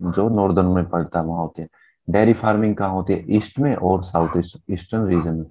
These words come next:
Basically आपको यही याद रखना है, ये ऑस्ट्रेलिया है, तो इस हिस्से में लगभग, लगभग जो हो रही है, majority of activities यही हो रही है।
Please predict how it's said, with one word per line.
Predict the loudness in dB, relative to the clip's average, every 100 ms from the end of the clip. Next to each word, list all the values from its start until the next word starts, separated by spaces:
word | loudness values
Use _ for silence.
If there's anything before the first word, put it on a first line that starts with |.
| -18 _ _
Basically | 0 4 4 6 6
आपको | 4 2 0
यही | 2 2 4 2 4
याद | 2
रखना | 0 -2 -4
है, | 0 2
ये | 4
ऑस्ट्रेलिया | 0 -4 0 0 2 0
है, | 0 -2
तो | -2 2
इस | 2 2 0
हिस्से | 0 -2 -2
में | 0 2
लगभग, | 2 2 0 0
लगभग | 0 -2 0 2
जो | 2
हो | 2 0
रही | 0
है, | 0
majority | 0 2 2 2 0
of | 0
activities | -2 -4 -2 -2 0 -2
यही | 0 0 0
हो | 0 0 0
रही | -2
है। | -4